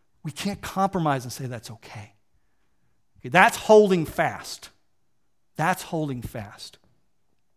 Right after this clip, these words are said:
Now, I want to be clear about this. When I say uncompromising, we're not talking about being judgmental. We're not talking about being hateful. We're not talking about being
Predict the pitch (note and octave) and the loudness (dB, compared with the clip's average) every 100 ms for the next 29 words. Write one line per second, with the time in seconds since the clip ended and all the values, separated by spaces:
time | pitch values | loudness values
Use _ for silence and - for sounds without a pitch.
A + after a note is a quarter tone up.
0 | _ _ _ _ - - - F#3+ C#3 F3 | _ _ _ _ -20 -16 2 4 6 4
1 | G3 G3 - F#4+ F4+ F3+ C#3+ C3+ D#3 D#3+ | 4 0 0 2 6 6 4 2 -2 0
2 | A#3+ - A3+ A3 - D4 D4 A3 E3+ C#3 | 0 2 2 2 0 2 2 2 2 2
3 | B2 B2+ - - - _ - F#3 G3 B3 | 0 -6 -10 -20 -20 _ 2 4 8 8
4 | B3+ A#3 A3+ A3+ A3 F#3 E3+ D3+ D3+ D3+ | 8 4 4 4 2 4 6 4 2 -2
5 | C3+ B2 G2+ - G3 A#3+ A#3+ A3+ E3 D3 | -2 -4 -6 2 2 4 6 6 4 2
6 | C#3+ B2+ E3 C#3 C3+ A#2+ A2+ - B2 A2 | 0 0 0 0 -2 -6 -6 -6 -8 -2
7 | F#3 G#3+ G3+ F#3+ D3+ D3 C#3+ - D3+ C#3+ | 2 2 4 4 4 4 2 4 2 2
8 | C#3 C3 A#2 - - E3 D#3+ D3 | 0 -2 -2 -8 -8 0 2 0